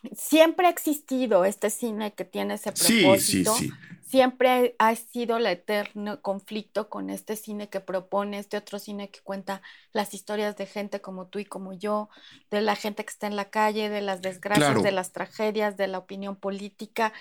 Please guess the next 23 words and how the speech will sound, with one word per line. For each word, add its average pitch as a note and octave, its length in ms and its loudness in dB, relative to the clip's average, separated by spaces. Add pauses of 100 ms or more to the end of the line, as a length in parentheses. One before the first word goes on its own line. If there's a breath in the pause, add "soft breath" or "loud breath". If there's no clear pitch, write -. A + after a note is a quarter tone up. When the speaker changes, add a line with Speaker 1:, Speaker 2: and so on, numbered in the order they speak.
(240 loud breath)
Speaker 1:
de A3 60 2
este G#3 200 -2
cine G#3 280 -6
militante, A3 1040 -4
¿no? G#3+ 400 -6 (680 soft breath)
Este C4 380 6
no, C4 220 6
este C4 220 0
trata A3+ 360 -4
de A3 140 -4
eso, B3 360 -4
y A3 100 -2
este A#3+ 180 -4
es C4 100 -12
tratar G#3 400 -2
de A#3+ 120 -4
re-, G#3+ 300 -6 (100)
re-, F#3+ 260 -10 (260)
restaurar G3 720 -4 (540)
un A#3+ 440 0
nicho B3 360 -2
de G#3 100 -6
mercado G3 600 -8